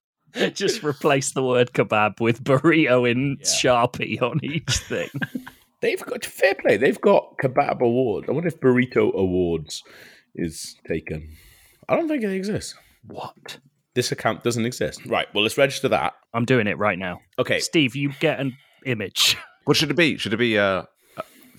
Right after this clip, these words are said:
Speaker 3: burrito? <laughs>
Speaker 1: Yeah, but a burrito with Corbyn's face <laughs> on the, uh, poking out the end.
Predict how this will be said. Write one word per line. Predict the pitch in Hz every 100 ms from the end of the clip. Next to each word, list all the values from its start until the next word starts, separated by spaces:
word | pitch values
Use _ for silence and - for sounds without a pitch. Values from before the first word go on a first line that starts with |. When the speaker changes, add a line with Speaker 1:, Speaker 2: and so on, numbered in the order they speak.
| _ -
Speaker 3:
burrito? | 85 131 214 262 - 143
<laughs> |
Speaker 1:
Yeah, | 143
but | 156
a | 151
burrito | 165 175 151 147
with | 139
Corbyn's | - 160 151 131 123 120
face | - 127 - -
<laughs> | 156
on | 147
the, | 131
uh, | 135
poking | 156 143 139 - 117
out | 110
the | 113
end. | 143 143 185